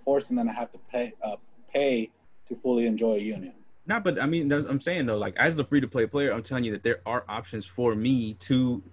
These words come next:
Speaker 2: do that. Like, it's a shitty grind. Like, if I wanted to and I was disciplined enough, I w-, don't have to pull on the Majin Vegeta
Speaker 1: Oh,
Speaker 2: thing,
Speaker 1: you're
Speaker 2: right?
Speaker 1: talking
Speaker 2: But I
Speaker 1: about
Speaker 2: did.
Speaker 1: grinding C C.
Speaker 2: I'm ta-, I'm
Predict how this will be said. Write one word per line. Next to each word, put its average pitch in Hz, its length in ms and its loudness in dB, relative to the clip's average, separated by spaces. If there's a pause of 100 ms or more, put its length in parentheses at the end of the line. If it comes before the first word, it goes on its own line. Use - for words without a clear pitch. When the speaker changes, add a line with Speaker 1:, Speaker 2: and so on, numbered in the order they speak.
(100)
Speaker 2:
do 147 180 2
that. 92 320 -2
Like, 107 340 -4
it's 135 160 -2
a 156 60 4
shitty 175 400 2
grind. 120 480 0
Like, 113 120 -2
if 135 200 0
I 165 80 4
wanted 170 380 2
to 123 300 2
and 123 120 0
I 120 40 0
was 123 160 -2
disciplined 135 600 2
enough, 107 420 -4 (400)
I 131 100 0
w-, 156 220 2
don't 165 160 2
have 233 220 2
to 151 80 2
pull 131 220 0
on 117 200 0
the 104 300 0 (100)
Majin 110 540 -4
Vegeta 104 300 -6
Speaker 1:
Oh, 165 180 10
Speaker 2:
thing, 170 80 8
Speaker 1:
you're 196 80 4
Speaker 2:
right? - 20 2
Speaker 1:
talking 190 120 8
Speaker 2:
But - 80 8
I - 20 8
Speaker 1:
about 139 80 8
Speaker 2:
did. 170 120 8
Speaker 1:
grinding 131 340 2
C 120 240 -2
C. 113 500 -2
Speaker 2:
I'm 151 100 4
ta-, - 120 -2
I'm - 240 -8